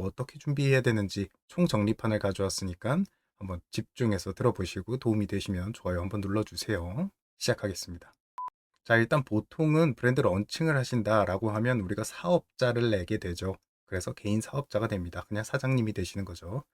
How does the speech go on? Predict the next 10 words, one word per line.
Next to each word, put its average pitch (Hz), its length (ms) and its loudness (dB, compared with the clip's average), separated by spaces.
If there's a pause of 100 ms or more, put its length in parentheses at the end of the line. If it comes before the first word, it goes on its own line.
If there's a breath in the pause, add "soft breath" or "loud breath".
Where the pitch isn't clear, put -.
그렇게 127 260 0
됐을 120 260 2
때 156 140 -2
보통 147 340 -4
세무서에 180 460 4
가셔가지고 104 840 -2
사업자 160 400 -4
등록증을 107 720 -2
먼저 98 260 -2
받으시고요. 104 760 -4